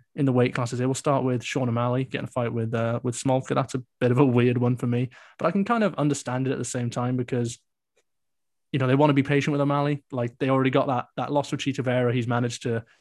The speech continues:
turn into, like, a meme, obviously, with, like, the, the undefeated thing. If he loses again, then there's gonna be real hard for the U F C to get that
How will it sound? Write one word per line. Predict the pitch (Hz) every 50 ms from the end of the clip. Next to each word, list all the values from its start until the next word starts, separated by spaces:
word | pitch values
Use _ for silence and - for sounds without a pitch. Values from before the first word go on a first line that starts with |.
| _ -
turn | - 139 127 120
into, | 113 110 - 131
like, | 117 120 117 123
a |
meme, | 113 117 117 113 117 117 120 123
obviously, | - 123 113 117 117 - 131 117
with, | 113 113 110
like, | 120 110 107
the, | 113 107 107 101 -
the | - -
undefeated | 135 120 113 110 - - 131 117 123 127 120 -
thing. | 127 117 113 123 120 - _ _ _ _ _ _ _ _
If | - 139 135
he | 143
loses | 147 151 151 143 131 127 131
again, | 127 127 123 123 135 143 147 147 - -
then | 127 117 117 113 110 - _ _
there's | 143 123
gonna | - 131 120
be | 120 117
real | 113 120 123 120 113
hard | 127 120 117 120 120
for | - 123
the | 113 113 117
U | 117 117
F | 117 -
C | - 123
to | 117 131
get | 117 123 120 123
that | 123 113 117 -